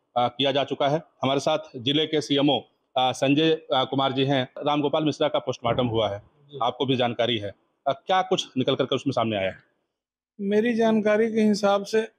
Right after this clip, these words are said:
Speaker 2: <clears throat> पच्चीस तीस के करीब पेलेट इंजरीज उनको थी, जिसके कारण अत्यधिक रक्तस्राव हुआ और उनकी डेथ हुई।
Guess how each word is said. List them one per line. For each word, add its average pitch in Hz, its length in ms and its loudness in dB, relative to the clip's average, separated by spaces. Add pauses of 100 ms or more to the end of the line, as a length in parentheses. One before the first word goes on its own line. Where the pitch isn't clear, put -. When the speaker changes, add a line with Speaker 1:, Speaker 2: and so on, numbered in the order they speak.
(100)
Speaker 2:
<clears throat> - 40 0 (340)
पच्चीस 208 420 -2
तीस 202 240 0
के 208 120 2
करीब 196 340 0 (160)
पेलेट 196 320 2
इंजरीज 190 600 2 (480)
उनको 180 300 2
थी, 214 300 0 (520)
जिसके 180 360 0
कारण 190 380 2 (100)
अत्यधिक 190 520 0
रक्तस्राव 190 600 0
हुआ 208 200 2
और 190 260 0
उनकी 190 300 2
डेथ 180 180 2
हुई। 131 340 -2